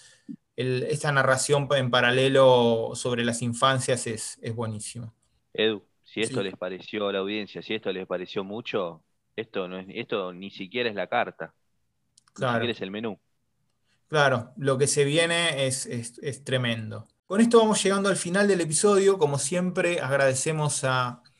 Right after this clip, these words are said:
Speaker 1: Cintia de Dulce Fandom y Un Dulce Perfecto por la locución. Espero que este capítulo los incite a leer o releer esta historia.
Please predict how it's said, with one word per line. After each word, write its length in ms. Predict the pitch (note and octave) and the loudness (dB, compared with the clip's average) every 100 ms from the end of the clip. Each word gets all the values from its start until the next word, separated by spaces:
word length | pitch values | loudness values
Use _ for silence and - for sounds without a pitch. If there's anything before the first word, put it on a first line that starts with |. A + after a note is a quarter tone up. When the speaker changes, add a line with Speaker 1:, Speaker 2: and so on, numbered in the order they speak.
| - | -6
Speaker 1:
Cintia 540 | - E3+ E3+ D#3 D#3 | -2 0 -2 0 4
de 80 | C3+ | 4
Dulce 340 | C#3+ C#3 D3 | 4 0 -2
Fandom 680 | B2+ D#3+ D#3+ D#3+ D3+ D3 D3+ - | -2 2 2 0 -2 -2 -6 -10
y 380 | C3 B2 B2 - | -8 -8 -10 -8
Un 160 | C#3+ | -6
Dulce 320 | C#3+ D3 D#3 | -4 -2 0
Perfecto 560 | C#3+ A#2+ - D3 C#3+ C3 | 2 0 0 -2 0 -2
por 140 | B2+ | 0
la 80 | B2+ | 2
locución. 760 | B2+ B2 C3 - G3 G3 G#3 - _ _ _ _ _ _ _ _ | 2 0 -4 2 2 2 -2 -8 _ _ _ _ _ _ _ _
Espero 640 | - B2+ - - F#3 F#3+ - | -10 -10 -8 0 4 4 2
que 640 | D3 C#3+ C#3 C3+ C3+ C#3 | 0 2 4 4 2 -2
este 240 | D3 - D3 | -8 -8 -4
capítulo 380 | C#3 D#3+ D#3 C#3+ | -2 0 2 2
los 220 | C3 - | 2 -2
incite 540 | B2+ - E3 D#3 D3+ | -2 -2 -2 -2 0
a 120 | C3+ | 2
leer 260 | C3+ C#3+ E3 | 4 6 6
o 80 | C#3+ | 6
releer 340 | C#3 C#3 D#3+ | 4 4 4
esta 160 | D3+ - | 2 -4
historia. 600 | - F3 E3 E3+ G3+ | -2 0 2 0 -2